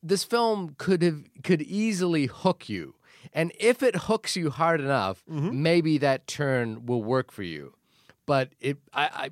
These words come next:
Speaker 1: you know, it didn't work for you. Uh, it didn't work for me.
Speaker 2: Yeah.
Speaker 1: Uh, and it's a shame. It's, but it, there,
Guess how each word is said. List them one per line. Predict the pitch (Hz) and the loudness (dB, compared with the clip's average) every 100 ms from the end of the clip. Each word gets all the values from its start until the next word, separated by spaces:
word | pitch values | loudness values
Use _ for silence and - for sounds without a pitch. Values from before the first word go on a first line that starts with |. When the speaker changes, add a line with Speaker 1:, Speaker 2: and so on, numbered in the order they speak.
| 170 | 0
Speaker 1:
you | 226 | 2
know, | 147 135 - | 4 2 -2
it | 139 131 | -2 0
didn't | 131 160 170 | 2 2 0
work | 160 156 | -2 -2
for | - | -2
you. | 135 139 139 - | 0 0 0 -2
Uh, | 107 110 110 | -4 -4 -6
it | 104 | -4
didn't | 127 139 | -2 0
work | 131 123 - | 0 0 -2
for | |
me. | 113 104 101 98 117 | -2 0 -2 -4 -6
Speaker 2:
Yeah. | 110 104 _ _ | -8 -8 _ _
Speaker 1:
Uh, | 101 107 110 113 | -4 -2 -2 0
and | 214 | 0
it's | 233 | 2
a | 285 | 0
shame. | - 370 392 135 | 0 0 2 2
It's, | 131 143 156 | 0 -2 0
but | 147 175 | 2 2
it, | 165 139 | 0 -2
there, | 160 160 | 0 0